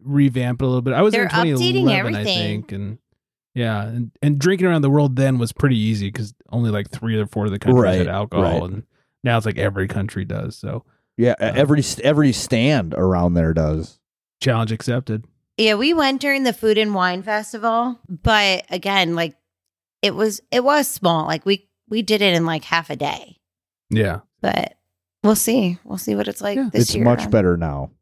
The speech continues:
Speaker 3: Let me
Speaker 2: Seems
Speaker 3: tell
Speaker 2: like
Speaker 3: ya.
Speaker 2: it from what everybody says.
Speaker 3: And we're, we're probably going back next year, too. It's
Speaker 1: Yeah,
Speaker 2: I mean,
Speaker 1: Dick Hotel.
Speaker 2: we'll hit
Speaker 3: technically
Speaker 2: each
Speaker 3: this
Speaker 2: other
Speaker 3: year.
Speaker 2: up.
Speaker 3: And that's where we're gonna stay, too, is the Dick Hotel.
Speaker 1: Yeah. You,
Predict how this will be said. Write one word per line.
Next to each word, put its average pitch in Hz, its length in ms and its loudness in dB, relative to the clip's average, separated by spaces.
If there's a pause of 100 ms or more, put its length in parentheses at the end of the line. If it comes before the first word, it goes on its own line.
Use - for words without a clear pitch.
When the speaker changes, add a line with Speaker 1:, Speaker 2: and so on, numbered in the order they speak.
(600)
Speaker 3:
Let - 40 -2
me - 60 0 (140)
Speaker 2:
Seems - 140 2
Speaker 3:
tell - 100 2
Speaker 2:
like 76 120 0
Speaker 3:
ya. - 80 -2
Speaker 2:
it - 100 -10
from 185 140 -8
what 190 100 -6
everybody 185 260 -6
says. 175 280 -2 (180)
Speaker 3:
And 123 140 -4
we're, 113 140 2
we're 135 240 2
probably 85 500 2
going 76 300 -4
back 69 400 -8
next 69 340 -12
year, 71 240 -4
too. 67 340 -8
It's - 340 -14
Speaker 1:
Yeah, 180 400 2
Speaker 2:
I 190 60 2
mean, 165 100 0
Speaker 1:
Dick 190 200 0
Hotel. 220 720 2 (240)
Speaker 2:
we'll 226 120 0
hit 254 60 0
Speaker 3:
technically 269 240 -4
Speaker 2:
each 180 80 2
Speaker 3:
this - 80 2
Speaker 2:
other 220 180 -2
Speaker 3:
year. - 100 0
Speaker 2:
up. - 160 -4 (720)
Speaker 3:
And 143 160 2
that's 131 200 0
where 131 140 4
we're 110 120 2
gonna 95 180 -2
stay, 87 260 0
too, 82 240 0
is 82 140 -4
the 90 80 -4
Dick 107 100 -2
Hotel. 165 140 4
Speaker 1:
Yeah. 190 540 2
You, 165 260 2